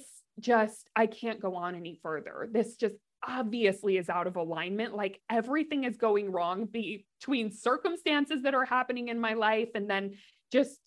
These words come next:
the launch not going well, right? Like, clients not coming in." Um, and I, I was like, "Wait," of course, at first I was so disappointed because I'm like, "What just happened? That was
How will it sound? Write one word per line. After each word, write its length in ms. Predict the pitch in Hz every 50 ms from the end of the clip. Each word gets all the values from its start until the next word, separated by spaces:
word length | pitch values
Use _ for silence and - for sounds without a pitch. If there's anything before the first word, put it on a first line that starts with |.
| _ _ _ _ _ _ _
the 80 | - 226
launch 380 | 226 226 233 254 262 - - -
not 200 | 226 226 240 233
going 260 | 233 226 247 247 226
well, 360 | 220 208 294 415 - - 180 -
right? 460 | 196 214 185 185 208 220 247 254 -
Like, 220 | 254 226 - -
clients 380 | - - 240 269 277 277 277 -
not 220 | 277 269 - -
coming 340 | - 269 262 262 262 254 247
in." 400 | 220 220 220 208 214 220 226 226 220 _ _ _ _ _ _
Um, 460 | - 202 214 208 202 190 190 190 190 -
and 240 | - 202 208 208 208 -
I, 480 | 208 208 208 208 208 202 202 208 196 - - -
I 60 | 196
was 200 | 220 226 202 202
like, 160 | 226 202 196 196
"Wait," 260 | 180 196 190 - - - - - _ _ - - _ _ _
of 300 | 226 226 - 220 214 -
course, 340 | - - 247 254 240 - -
at 140 | 196 - -
first 260 | 240 226 - - -
I 60 | 208
was 200 | 190 - - -
so 280 | - - 208 240 285 269
disappointed 600 | 208 202 - - 185 180 - 196 180 185 180 180
because 260 | 180 - 196 180 196
I'm 120 | 190 185
like, 160 | 185 175 160
"What 320 | - 180 180 220 294 359 370
just 240 | - 254 220 214 -
happened? 680 | - - 233 247 269 262 - 262 269 254 254 233 220 202
That 160 | 185 - -
was 180 | 170 165 -